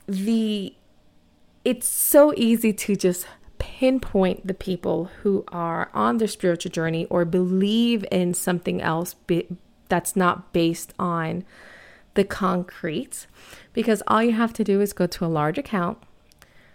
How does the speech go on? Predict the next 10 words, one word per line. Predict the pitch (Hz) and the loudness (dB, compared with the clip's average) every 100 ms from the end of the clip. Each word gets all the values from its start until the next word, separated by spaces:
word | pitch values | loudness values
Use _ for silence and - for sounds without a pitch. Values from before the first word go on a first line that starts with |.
| - - - | -20 -20 -4
go | 165 | -2
through | 160 - - | -2 -4 -2
all | 156 165 | 0 0
their | 214 277 | 0 0
followers, | - 170 170 175 208 277 - - | 0 2 2 2 2 -2 -6 -4
and | 233 240 | 0 2
there | 262 | 2
you | 277 | 0
have | 339 | -2
it. | 233 | -4